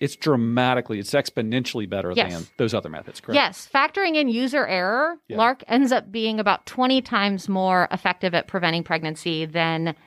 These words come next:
Speaker 2: non-larc methods, pill,
Speaker 1: Yeah.
Speaker 2: patch, ring, condoms.
Speaker 1: Yeah.
Speaker 2: Because these methods, you set it and forget it. I mean,
Speaker 1: Yeah.
Speaker 2: it's placed by a doctor. You usually generally go back a couple weeks or a month out, and the doctor checks it to make sure it's still in the right place. And then you're good for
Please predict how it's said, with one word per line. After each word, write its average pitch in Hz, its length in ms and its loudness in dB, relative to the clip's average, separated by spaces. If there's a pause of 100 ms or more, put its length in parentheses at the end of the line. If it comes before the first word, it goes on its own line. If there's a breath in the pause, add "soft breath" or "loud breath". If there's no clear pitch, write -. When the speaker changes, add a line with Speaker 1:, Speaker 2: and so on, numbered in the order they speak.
Speaker 2:
non-larc 175 760 2
methods, 135 420 -4
pill, 175 200 2
Speaker 1:
Yeah. - 60 -8
Speaker 2:
patch, 151 260 -2
ring, 139 200 -6
condoms. 131 460 -6 (100)
Speaker 1:
Yeah. 85 220 -6 (120 soft breath)
Speaker 2:
Because 240 880 2 (480 soft breath)
these 214 260 -4
methods, 208 540 -2
you 196 80 -6
set 196 240 0
it 214 40 4
and 196 120 -4
forget 226 300 0
it. - 240 -2
I - 40 -10
mean, 233 100 0
Speaker 1:
Yeah. 208 60 0
Speaker 2:
it's - 120 -6
placed 214 240 -2
by 320 100 4
a 320 60 2
doctor. 247 500 0 (520 soft breath)
You 214 160 -2
usually 254 300 -2
generally 220 380 0
go 190 160 2
back 180 340 0
a 190 60 -8
couple 180 260 -6
weeks 175 220 -6
or 175 80 -4
a 165 40 -4
month 160 220 -6
out, 160 200 2
and - 60 -6
the 190 60 -6
doctor 180 300 -2
checks - 320 -6
it 190 100 0
to - 80 -12
make 175 160 -6
sure 185 140 -4
it's - 100 -10
still 165 220 -6
in 175 80 -6
the 208 80 -2
right 247 160 0
place. 214 440 -4 (800 soft breath)
And 240 380 4
then 269 80 4
you're 294 100 2
good 302 320 2
for 202 340 4